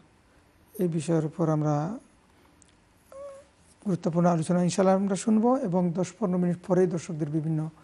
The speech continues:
গুরুত্বপূর্ণ প্রশ্ন নেওয়ার চেষ্টা করবো ইনশাআল্লাহ। আশা করি দর্শক শ্রোতা আমাদের সঙ্গে থাকবেন এবং মনোযোগ সহকারে শুনবেন এবং যখনই আপনাদের প্রশ্ন করার ইচ্ছা হবে তখন ইনশাআল্লাহ দশ থেকে পনেরো মিনিট পরে ইনশাআল্লাহ আপনাদের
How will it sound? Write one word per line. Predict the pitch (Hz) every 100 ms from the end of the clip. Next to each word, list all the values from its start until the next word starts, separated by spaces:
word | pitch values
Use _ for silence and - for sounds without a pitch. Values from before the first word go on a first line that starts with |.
| - - - _ _
গুরুত্বপূর্ণ | 185 165 180 151 170 156
প্রশ্ন | 175 -
নেওয়ার | 160 160 160
চেষ্টা | - 175 196
করবো | 196 226
ইনশাআল্লাহ। | 240 202 - 208 214 - _ _ _ _ _ _ -
আশা | 175 190
করি | 170 180
দর্শক | 175 175 180
শ্রোতা | 202 180
আমাদের | 175 175
সঙ্গে | 175 185 175
থাকবেন | 185 175 214 208 285
এবং | 262 165 160 156 170 - - - - - - -
মনোযোগ | 196 190 180 226
সহকারে | - 190 180 165
শুনবেন | 190 175 175 214 - - - - - - -
এবং | 170 175
যখনই | 170 185 247
আপনাদের | 220 - 190 175
প্রশ্ন | - 160 196
করার | 180 165 196 359
ইচ্ছা | 190 - 175
হবে | 160
তখন | 175 156 165
ইনশাআল্লাহ | 170 185 170 214 247 - - - _ _ -
দশ | 185 170
থেকে | - 175 170
পনেরো | 180 170
মিনিট | 170 170
পরে | 190 185
ইনশাআল্লাহ | 202 - 170 160
আপনাদের | - 165 151 160